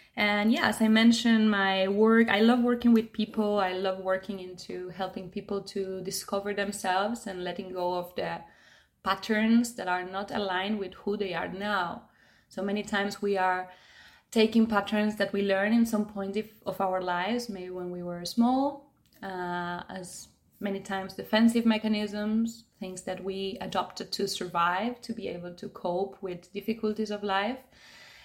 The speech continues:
And these defensive mechanisms, in some points, we need to let them go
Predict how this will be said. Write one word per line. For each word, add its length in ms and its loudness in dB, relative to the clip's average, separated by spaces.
And 320 -2
these 140 2
defensive 460 0
mechanisms, 840 -6
in 160 6
some 180 2
points, 420 0
we 120 6
need 180 8
to 100 0
let 160 -2
them 140 -10
go 340 -8